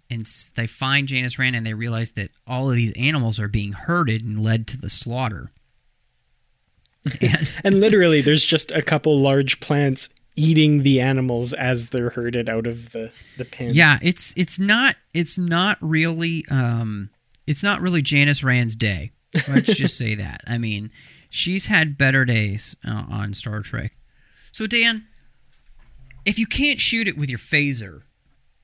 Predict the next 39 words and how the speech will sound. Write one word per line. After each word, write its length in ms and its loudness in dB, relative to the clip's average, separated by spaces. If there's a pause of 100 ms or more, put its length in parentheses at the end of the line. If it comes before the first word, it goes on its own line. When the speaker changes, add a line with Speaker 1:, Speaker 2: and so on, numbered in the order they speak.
(100)
Speaker 1:
what 180 -8
do 60 -2
you 100 -4
think 260 -4
you 100 -4
probably, 1080 -6
what, 180 -18
what, 200 -10 (140)
what 160 0
should 260 -2
be 180 -4
the 140 -2
solution, 800 -2
do 80 -12
you 120 -8
think? 400 -10 (120)
Um, 280 -6
Janice 320 0
Rand 240 4
is 80 -2
about 160 -4
to 80 -4
die. 600 4
She's 260 -6
being 240 -4
herded 500 -2
by 380 -2 (240)
really, 340 -4
really 300 -2
big, 500 0 (260)
um, 360 -4 (420)
you 160 0
know, 200 -2 (140)
flesh-eating 960 -2
plants. 720 2 (640)
What 100 -6
do 60 -6
we 100 -4
do? 280 -2